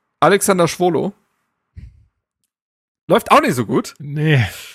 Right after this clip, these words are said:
Speaker 1: Läuft auch nicht so
Speaker 2: Das
Speaker 1: gut.
Speaker 2: kriegen ja auch
Speaker 1: Ähm,
Speaker 2: viele mit bei uns, ja.
Speaker 1: positiv ist, Schalke hat, er hat, äh, Schalke hat in den letzten vier Spielen kein einziges Gegentor kassiert.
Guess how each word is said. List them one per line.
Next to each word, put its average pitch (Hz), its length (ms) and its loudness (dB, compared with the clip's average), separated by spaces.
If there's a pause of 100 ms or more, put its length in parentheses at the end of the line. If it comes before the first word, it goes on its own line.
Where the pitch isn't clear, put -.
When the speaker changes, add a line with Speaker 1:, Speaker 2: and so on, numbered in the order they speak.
(220)
Speaker 1:
Läuft 170 300 0
auch 208 100 -2
nicht 196 140 -6
so 120 80 -10
Speaker 2:
Das 135 160 -6
Speaker 1:
gut. 175 60 -10
Speaker 2:
kriegen 151 240 2
ja 147 160 4
auch 156 260 2
Speaker 1:
Ähm, 160 60 2
Speaker 2:
viele 156 100 4
mit 151 220 2
bei 117 100 0
uns, 110 300 -2
ja. 113 220 -6 (880)
Speaker 1:
positiv 269 560 0
ist, 214 420 -2 (640)
Schalke 220 400 0
hat, 214 240 -2
er 147 220 0
hat, 208 200 -4
äh, - 280 -12
Schalke 208 420 0
hat 202 160 0
in 185 80 -4
den 180 140 -2
letzten 208 320 -4
vier - 180 -2
Spielen 233 380 -2
kein 185 200 -2
einziges 240 380 -4
Gegentor 247 380 -8
kassiert. 135 500 -6